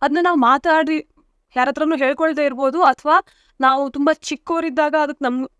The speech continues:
ಅವ-, ಆ ಟೈಮಲ್ಲಿ ನಮ್ಗೆ ಆಗಿರ್ಬೋದು ಆ ಥರ ಸಂಗತಿಗಳು. ನಮ್ಗೆ ಗೊತ್ತಿರಲ್ಲ ಏನ್ ಆಗ್ತಾ ಇದೆ ನಮ್ ಸರೌಂಡಿಂಗ್ ಅಲ್ಲಿ ಅಂತ. So, ಇದೆಲ್ಲ ಸಣ್ಣದು ಅಂತ ಅನ್ಸುತ್ತೆ,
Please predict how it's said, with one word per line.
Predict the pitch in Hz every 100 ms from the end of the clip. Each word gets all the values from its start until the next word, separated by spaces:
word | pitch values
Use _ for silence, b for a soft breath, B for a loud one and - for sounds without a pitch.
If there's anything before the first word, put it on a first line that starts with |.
| _ -
ಅವ-, | 262 285
ಆ | 294
ಟೈಮಲ್ಲಿ | 320 285 294
ನಮ್ಗೆ | 262 233
ಆಗಿರ್ಬೋದು | 208 220 240 208 202
ಆ | 202
ಥರ | - 214 214 208
ಸಂಗತಿಗಳು. | 208 240 233 247 240 254
ನಮ್ಗೆ | 262 254
ಗೊತ್ತಿರಲ್ಲ | 240 254 320 330 320
ಏನ್ | 269 233 247
ಆಗ್ತಾ | 226 - 254
ಇದೆ | 254
ನಮ್ | 240 226
ಸರೌಂಡಿಂಗ್ | 214 208 208 208
ಅಲ್ಲಿ | 196 190
ಅಂತ. | 180 - - _ _ _ _ _ _ _ - -
So, | 226 - _ _ _ _ _ _ _ _ _ _ _ _ _ _ _ 302
ಇದೆಲ್ಲ | 330 381 415
ಸಣ್ಣದು | - - 277 320 392
ಅಂತ | 392 320
ಅನ್ಸುತ್ತೆ, | 294 330 359 - 294 359 -